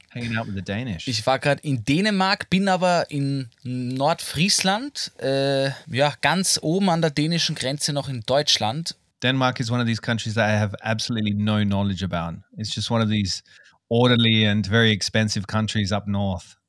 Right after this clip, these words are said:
Speaker 1: <laughs> in
Speaker 2: Ich
Speaker 1: my
Speaker 2: wollte
Speaker 1: mind.
Speaker 2: grad sagen, ich, es war ja grad, Österreich ist Nummer eins bei,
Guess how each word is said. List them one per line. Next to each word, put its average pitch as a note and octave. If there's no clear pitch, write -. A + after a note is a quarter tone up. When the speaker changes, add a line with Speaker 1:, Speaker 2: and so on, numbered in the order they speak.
Speaker 1:
<laughs> -
in F3+
Speaker 2:
Ich B2+
Speaker 1:
my A#2+
Speaker 2:
wollte A#2+
Speaker 1:
mind. A#2
Speaker 2:
grad A2+
sagen, C#3+
ich, C3+
es D3
war D3
ja D#3+
grad, D#3
Österreich D#3
ist C#3
Nummer D3
eins C#3+
bei, B2